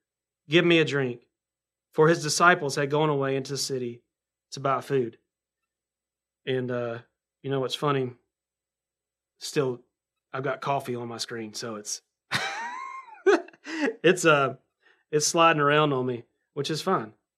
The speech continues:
I can, uh, I can make do with all the stuff. I'm just gonna, uh,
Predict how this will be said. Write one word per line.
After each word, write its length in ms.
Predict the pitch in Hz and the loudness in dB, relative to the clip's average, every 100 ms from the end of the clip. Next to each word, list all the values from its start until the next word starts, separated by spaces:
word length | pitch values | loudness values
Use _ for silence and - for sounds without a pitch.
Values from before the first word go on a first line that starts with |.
| - | -10
I 100 | 151 | -4
can, 220 | 151 135 | -2 -2
uh, 300 | 131 123 117 _ _ _ _ _ _ _ _ _ _ | -4 -8 -10 _ _ _ _ _ _ _ _ _ _
I 60 | 143 | -10
can 180 | 139 143 | -6 -2
make 200 | 139 131 | -2 -2
do 360 | 135 131 127 123 | -2 0 0 -2
with 340 | 135 123 - _ _ _ _ _ _ _ _ _ - | -6 -6 -10 _ _ _ _ _ _ _ _ _ 0
all 140 | 160 | 0
the 100 | 185 | 2
stuff. 380 | - 120 104 - _ | -4 -10 -14 -16 _
I'm 60 | 135 | -10
just 180 | 139 127 | -8 -4
gonna, 260 | 135 123 | -4 -4
uh, 320 | 117 120 113 | -8 -10 -10